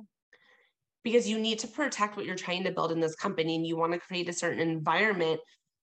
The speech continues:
for your team. And if that gets disrupted, even by one person,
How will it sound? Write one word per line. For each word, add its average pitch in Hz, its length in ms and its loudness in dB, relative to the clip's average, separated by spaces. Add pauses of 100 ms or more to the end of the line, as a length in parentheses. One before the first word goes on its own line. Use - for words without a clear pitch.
(180)
for 175 420 6
your 165 300 0
team. 165 720 0
And 175 100 -2
if 175 140 -6
that 175 260 2
gets 196 220 -4
disrupted, 170 680 2
even 175 260 0
by 165 120 2
one 165 380 2
person, 165 500 0